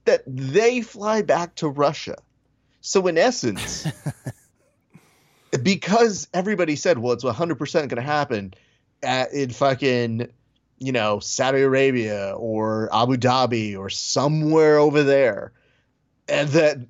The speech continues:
Speaker 1: Khabib's like, "Well, yeah, I guess I'll go back and finish my training there to acclimate that I need to for the last few weeks of,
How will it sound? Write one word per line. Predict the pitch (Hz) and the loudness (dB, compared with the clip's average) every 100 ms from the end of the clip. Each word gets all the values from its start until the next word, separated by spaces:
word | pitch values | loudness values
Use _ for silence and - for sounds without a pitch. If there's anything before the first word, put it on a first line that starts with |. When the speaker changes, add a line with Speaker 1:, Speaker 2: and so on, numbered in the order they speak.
| - | -18
Speaker 1:
Khabib's | 123 139 151 165 139 | -12 -6 -4 -4 -4
like, | 120 104 | -4 -4
"Well, | 110 | -4
yeah, | 110 202 | -4 -2
I | 165 | -2
guess | 95 104 104 | -2 -6 -6
I'll | 107 | -4
go | 113 | -4
back | 107 120 120 | 0 0 0
and | 110 | -4
finish | 107 120 117 | -6 -8 -4
my | 117 | -4
training | 143 139 139 | -2 -2 -2
there | 156 98 | 0 -2
to | 73 | -2
acclimate | 101 - 107 110 107 - | -6 -4 -2 -2 -2 -2
that | 104 110 | 0 0
I | |
need | 110 127 139 | 0 0 -2
to | 101 95 | -4 -6
for | 92 104 | -6 -6
the | 101 | 0
last | 98 98 - | 0 0 0
few | 110 | 0
weeks | 107 107 - | 0 -2 0
of, | 107 101 | 0 0